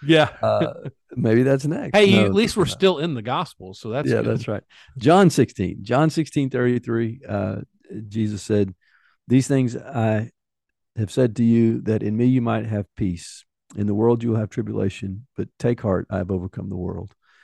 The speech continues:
Speaker 1: Yeah.
Speaker 2: So <clears throat> there's Jesus again, right? Like, that's the final words of what we call the farewell discourse.
Speaker 1: Mm-hmm.
Speaker 2: Right. The next verse, chapter seventeen, Jesus is gonna start praying for them,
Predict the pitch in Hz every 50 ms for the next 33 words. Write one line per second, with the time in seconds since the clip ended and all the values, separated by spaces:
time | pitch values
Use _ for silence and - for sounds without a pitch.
0 | _ - 104 95 90 90 - 151 127 117 - - _ _ - - - 156 139 113
1 | 104 101 95 131 143 156 156 139 107 110 135 139 131 123 131 120 - - - 117
2 | 104 127 127 127 127 120 113 107 98 87 - 104 98 95 _ - 120 127 - -
3 | - - 113 107 92 - _ - 117 131 131 123 117 110 113 117 117 117 113 110
4 | 101 101 101 92 85 101 110 - 110 110 - - 113 107 104 98 95 - 117 110
5 | 107 107 104 101 101 104 104 - - - 104 101 98 - - _ _ - 101 104
6 | 98 104 101 98 95 123 123 - - 113 113 120 131 123 - - 117 120 123 120
7 | 120 117 - - - 135 127 - - 110 - 120 110 110 101 117 113 110 107 104
8 | 104 - _ _ _ _ _ _ _ _ _ _ _ - - 127 104 120 120 110
9 | 107 104 95 104 92 - 120 110 101 - - 117 117 117 95 - - - 117 117
10 | 110 104 - - 98 95 92 90 92 98